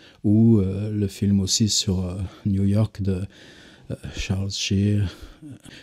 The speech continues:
Et cette période, elle est considérable pour l'histoire du cinéma. Prenez par exemple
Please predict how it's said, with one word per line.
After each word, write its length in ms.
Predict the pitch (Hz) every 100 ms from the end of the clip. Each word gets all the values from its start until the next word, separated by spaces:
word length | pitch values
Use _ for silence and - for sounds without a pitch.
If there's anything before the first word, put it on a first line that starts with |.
| -
Et 60 |
cette 180 | - 104
période, 300 | 107 123 131
elle 100 | 101
est 60 | 101
considérable 640 | 120 - 143 135 135 104
pour 180 | 104 90
l'histoire 380 | 92 - 95 98
du 100 | -
cinéma. 540 | - 98 101 95 92 -
Prenez 280 | 92 98
par 180 | 98 95
exemple 460 | 95 104 104 92